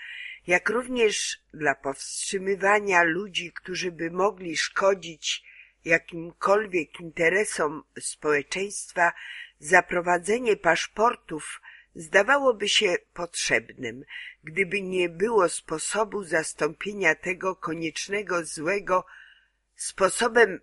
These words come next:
więcej folgującym woli i interesom jednostek, to jest organizacją, która by zabezpieczyła prawa i pracę każdemu.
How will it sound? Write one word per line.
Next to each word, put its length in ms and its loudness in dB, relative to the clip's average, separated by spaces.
więcej 720 -2
folgującym 1120 0
woli 420 4
i 200 -8
interesom 840 0
jednostek, 1000 -2
to 120 0
jest 520 -4
organizacją, 1160 4
która 380 8
by 220 6
zabezpieczyła 1300 2
prawa 480 6
i 120 0
pracę 720 2
każdemu. 760 0